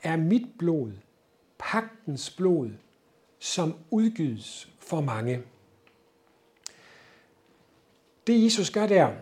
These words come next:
da han siger pagtens blod, det er, at han vælger et helt specifikt sted i Det Gamle Testamente, og vi kan vide med sikkerhed,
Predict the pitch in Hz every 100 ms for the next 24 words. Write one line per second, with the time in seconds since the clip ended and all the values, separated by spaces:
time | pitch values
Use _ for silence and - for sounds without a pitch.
0 | - _ _ _ _ _ _ _ - 165
1 | 170 147 - 175 - - 185 - - 139
2 | - 185 139 110 110 _ _ _ _ _
3 | _ 190 202 180 190 170 156 160 196 214
4 | - - - 277 285 - - 247 226 135
5 | - 160 - 143 202 - - 156 160 143
6 | 147 160 123 - 123 139 151 131 160 175
7 | 208 247 208 - - 277 165 127